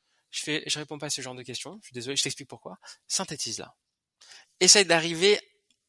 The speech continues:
à vraiment l'essence de ta question. Au début, c'est chiant pour beaucoup de monde, et après, ça, ça vient. Et quand ça vient, ils sont contents. C'est cool, maintenant, je sais m'exprimer.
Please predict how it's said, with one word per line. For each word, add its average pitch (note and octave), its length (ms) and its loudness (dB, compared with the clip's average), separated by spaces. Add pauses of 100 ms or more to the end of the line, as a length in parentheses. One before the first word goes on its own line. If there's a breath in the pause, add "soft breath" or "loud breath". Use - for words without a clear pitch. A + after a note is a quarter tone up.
à D#3+ 120 4
vraiment F#3 380 0
l'essence G3+ 540 6
de E3 80 -4
ta D#3 140 -4
question. A#2+ 340 -2 (1300 soft breath)
Au D3+ 60 -6
début, F#3 140 -2
c'est D#3+ 120 2
chiant F#3 240 -2 (180)
pour B2+ 260 -14
beaucoup B2+ 340 -20
de C3 40 -14
monde, G#3 160 -14 (120)
et - 40 -12
après, - 260 -8
ça, A#2 320 -4
ça - 180 0
vient. A2+ 260 -8
Et - 80 -12
quand G3+ 120 -6
ça F3 180 4
vient, F3+ 120 0
ils F3 60 -2
sont C3 120 -6
contents. - 340 -16 (480 loud breath)
C'est - 160 -2
cool, A#3+ 180 -6
maintenant, G3 200 0
je D#3 100 -4
sais B3 180 4
m'exprimer. F#3 640 -2